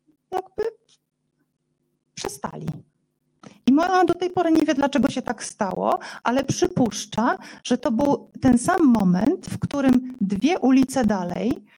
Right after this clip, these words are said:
e, ogródki takie przed kamienicami, e, otoczone kutymi płotkami, w, w, w, w, em, że to był ten moment, w którym władza miejska zadecydowała, że tych ogródków nie będzie,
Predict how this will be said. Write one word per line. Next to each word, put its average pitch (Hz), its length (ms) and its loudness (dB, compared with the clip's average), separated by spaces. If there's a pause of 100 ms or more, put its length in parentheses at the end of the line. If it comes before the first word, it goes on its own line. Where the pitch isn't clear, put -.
(400)
e, 208 400 0 (100)
ogródki 202 800 -4
takie 202 280 -6 (280)
przed - 540 -4
kamienicami, 214 920 0 (760)
e, 190 160 -4
otoczone 220 640 0 (120)
kutymi 226 360 0
płotkami, 208 840 -2 (380)
w, - 100 -14
w, 233 600 -2
w, - 220 -18
w, - 80 -20
em, 220 580 4
że 214 120 0
to 339 120 -2
był 330 140 0
ten 247 140 2
moment, 262 260 4
w 254 100 -16
którym 254 300 0 (340)
władza 233 1000 -2 (160)
miejska 226 500 2
zadecydowała, 247 680 0
że 277 100 0
tych - 160 -4
ogródków 254 480 -2
nie 240 100 4
będzie, 214 500 2